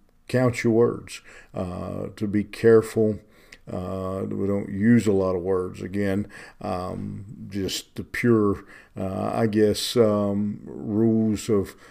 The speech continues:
uh, statistics would say that, uh, the more words we use, the more likely we are, uh, to say something that, um,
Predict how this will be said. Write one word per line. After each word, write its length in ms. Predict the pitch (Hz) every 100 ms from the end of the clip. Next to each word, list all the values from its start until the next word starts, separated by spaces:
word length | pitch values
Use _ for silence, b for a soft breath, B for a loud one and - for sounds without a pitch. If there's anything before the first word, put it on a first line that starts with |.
| B B
uh, 440 | - 98 98 101 107
statistics 880 | - 117 110 - 165 - 123 -
would 160 | - 104
say 440 | - 113 113 143
that, 280 | 151 110 104 - B B
uh, 340 | - 101 92 98
the 120 | 98
more 240 | 101 104
words 480 | 101 104 104 104 95
we 160 | 107 98
use, 480 | 101 113 127 135 104
the 80 |
more 240 | 95 95 95
likely 440 | 98 104 - 110
we 200 | 98 101
are, 420 | 98 95 95 92 - B B B
uh, 440 | - 92 95 101 104
to 180 | - 101
say 300 | - 110 104
something 600 | - 104 92 104 101 98
that, 280 | 95 95 - B B B
um, 800 | 101 90 92 92 92 92 95